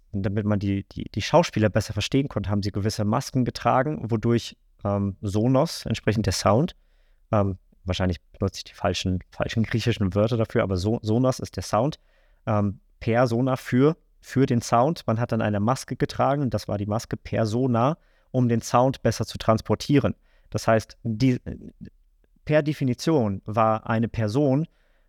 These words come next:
jemand, der eine Rolle gespielt hat, um entsprechend auf der, auf der Bühne zu stehen. Und, ähm, daher sprechen wir zum Beispiel sehr oft jetzt von, von Masken. Und wenn wir die Maske absetzen, dann sehen wir die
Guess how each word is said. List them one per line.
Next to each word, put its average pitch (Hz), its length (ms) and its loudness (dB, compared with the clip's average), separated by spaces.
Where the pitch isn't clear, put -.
jemand, 117 580 2
der 117 280 2
eine 113 140 2
Rolle 123 240 4
gespielt - 380 -6
hat, - 180 -10
um 113 360 2
entsprechend 110 460 -4
auf 113 160 -2
der, 110 220 4
auf 120 140 -2
der 117 100 2
Bühne 120 260 2
zu - 160 -10
stehen. - 260 -8
Und, 113 360 2
ähm, 104 300 2
daher 120 320 2
sprechen 131 240 2
wir 127 80 2
zum - 140 0
Beispiel 117 180 2
sehr 110 180 4
oft - 160 -4
jetzt 107 240 -2
von, 101 220 -2
von 104 240 0
Masken. 107 480 -2
Und 95 260 -6
wenn 104 140 2
wir 98 80 -2
die 101 80 0
Maske 107 340 0
absetzen, - 420 -2
dann 98 140 0
sehen 104 200 2
wir 104 80 0
die 95 280 0